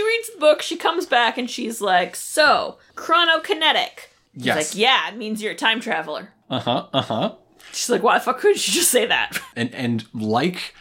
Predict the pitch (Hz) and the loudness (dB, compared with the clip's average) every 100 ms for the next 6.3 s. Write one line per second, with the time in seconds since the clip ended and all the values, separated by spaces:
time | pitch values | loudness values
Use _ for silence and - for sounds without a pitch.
0 | - _ 127 143 131 127 127 123 123 113 | -20 _ 0 2 4 2 0 0 -2 0
1 | 113 110 117 - 113 110 104 - 117 104 | 0 0 -2 -2 -2 0 -2 -2 -4 -2
2 | 101 98 95 - - 143 151 117 113 120 | -2 -4 -6 -6 -2 0 0 0 0 0
3 | 107 - - - 110 139 123 117 - 131 | -2 -6 -12 -14 -6 -4 -2 -4 -2 -2
4 | 131 110 104 117 113 107 120 110 113 107 | 0 0 -2 0 0 0 -4 -2 0 2
5 | 107 113 - 113 104 90 - 117 110 101 | 0 0 -2 -4 -4 -6 -6 -4 -4 0
6 | 143 - 104 | 2 2 -2